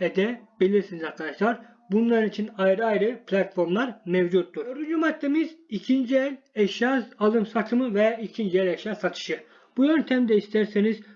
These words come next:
kullanmadığınız eşyaları satarak pasif gelir elde edebilirsiniz. Aslında bu yöntem pasif gelir etmenin en temel yoludur arkadaşlar. Hiçbir masrafınız olmadan kolay bir şekilde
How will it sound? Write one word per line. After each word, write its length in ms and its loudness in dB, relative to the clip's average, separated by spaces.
kullanmadığınız 720 2
eşyaları 520 0
satarak 540 -2
pasif 400 -2
gelir 260 0
elde 160 4
edebilirsiniz. 760 -2
Aslında 760 -4
bu 80 2
yöntem 500 0
pasif 380 -2
gelir 260 2
etmenin 480 0
en 280 2
temel 440 0
yoludur 300 2
arkadaşlar. 640 -4
Hiçbir 480 0
masrafınız 680 -2
olmadan 580 0
kolay 300 2
bir 80 0
şekilde 680 -6